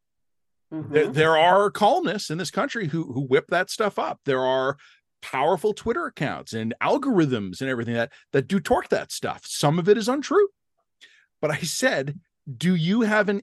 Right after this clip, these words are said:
Speaker 2: answer to someone who is not on Twitter and doesn't have Facebook and can't afford a home?" And he didn't.
Speaker 1: So
Speaker 2: So
Speaker 1: here's, here's another observation that I'll make, and this dovetails into what I've been actually working on this week, which is my book.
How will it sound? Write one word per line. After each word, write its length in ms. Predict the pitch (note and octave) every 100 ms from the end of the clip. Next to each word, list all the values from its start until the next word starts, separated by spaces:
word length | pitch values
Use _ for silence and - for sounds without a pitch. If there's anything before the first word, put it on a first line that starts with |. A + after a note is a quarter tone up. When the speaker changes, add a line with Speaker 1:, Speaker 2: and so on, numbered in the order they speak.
| -
Speaker 2:
answer 420 | G#3 A#3+ - A2+
to 140 | -
someone 580 | A#2+ - A2 G2+ F#2 E3+ - _ _ _ _ _ -
who 160 | F#3
is 160 | F3+ C3+
not 180 | G3 A#3
on 220 | A3+ F4
Twitter 320 | - G#2+ D#2+ - _ _
and 80 | D#3
doesn't 200 | G#3 A3
have 300 | E3+ A3+ C#4+
Facebook 540 | - G2+ - - C3+ - _
and 140 | G3+ F#3
can't 200 | G3+ G3
afford 280 | G3 A3+ A#3
a 40 |
home?" 240 | C#4 D#4 - _ _ _ _ _ _ _ _ _
And 100 | C#3
he 80 | D#3
didn't. 220 | G3 - _ _ _ _ _ _ _ _ _
Speaker 1:
So 140 | - A3
Speaker 2:
So 100 | F3+
Speaker 1:
here's, 320 | D#3 D3 -
here's 220 | - D4+ D#4
another 260 | C4+ G#3+
observation 420 | G3+ - E3 E3
that 100 | E3 D#3
I'll 60 |
make, 200 | D3+ D3+
and 80 | D3+
this 180 | D3+ -
dovetails 680 | D#3+ F3 E3+ - E3+ D3+ -
into 140 | D#3+
what 140 | D3
I've 140 | C#3+ C#3+
been 140 | D3+
actually 260 | C#3 - D#3+
working 160 | D#3 E3
on 60 | D3
this 160 | D3+
week, 180 | D3+ D3+
which 120 | D#3
is 120 | D#3 D#3+
my 100 | D3
book. 400 | A#3 G3+ -